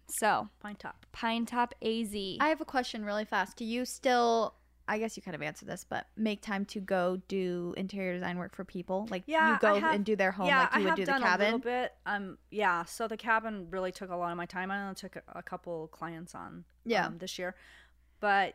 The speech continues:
Speaker 2: yeah, so I do consultations. I love it actually because I just go in, like, I just leave 'em with a big list of, of all my best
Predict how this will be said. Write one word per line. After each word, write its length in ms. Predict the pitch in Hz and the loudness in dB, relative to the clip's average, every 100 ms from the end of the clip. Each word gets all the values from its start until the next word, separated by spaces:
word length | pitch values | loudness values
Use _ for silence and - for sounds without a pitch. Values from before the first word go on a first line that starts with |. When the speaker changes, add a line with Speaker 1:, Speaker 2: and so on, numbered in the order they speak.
| - | 2
Speaker 2:
yeah, 220 | 403 180 | 2 2
so 200 | - 240 | 0 2
I 80 | 233 | 2
do 120 | 247 | 0
consultations. 720 | - 233 - 214 196 214 208 | -4 -6 -6 -4 -4 -4 -2
I 120 | 208 | -2
love 200 | 185 190 | 0 -2
it 80 | 160 | -2
actually 440 | 151 165 - 170 | -6 -8 -8 -10
because 200 | 170 180 | -10 -10
I 100 | 175 | -8
just 200 | 170 170 | -10 -10
go 200 | - 180 | -8 -6
in, 220 | 170 170 170 | -6 -8 -8
like, 200 | 160 - _ - _ - | -10 -12 _ -20 _ -8
I 80 | 233 | -6
just 140 | 226 | -4
leave 120 | 233 226 | -4 -2
'em 80 | |
with 100 | 220 214 | -4 -4
a 40 | |
big 300 | 196 220 220 | 0 0 0
list 360 | 208 208 - 196 | 0 -2 -2 -4
of, 260 | 190 175 - _ - | -4 -6 -14 _ -16
of 160 | - 185 | -12 -8
all 140 | 175 | -8
my 140 | 185 185 | -6 -4
best 400 | 180 175 - | -2 -4 -6